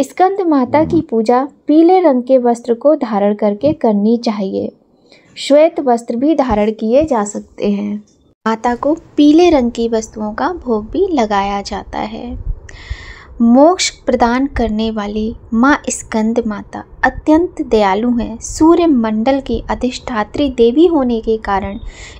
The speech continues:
इनकी पूजा से भक्त अलौकिक तेज और कांतिमय हो जाते हैं।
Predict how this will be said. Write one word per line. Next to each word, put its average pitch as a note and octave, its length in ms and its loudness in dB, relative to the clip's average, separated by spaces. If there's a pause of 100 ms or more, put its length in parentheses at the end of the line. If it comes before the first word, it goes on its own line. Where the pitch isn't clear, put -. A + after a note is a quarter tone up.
(100)
इनकी A3+ 320 -2
पूजा A3+ 420 0
से C4 240 0
भक्त B3+ 380 -4 (140)
अलौकिक A#3 440 0
तेज G#3+ 380 -2
और C#4+ 140 0
कांतिमय G#3+ 580 -4
हो C4+ 220 -4
जाते G#3 380 -4
हैं। A3+ 240 -6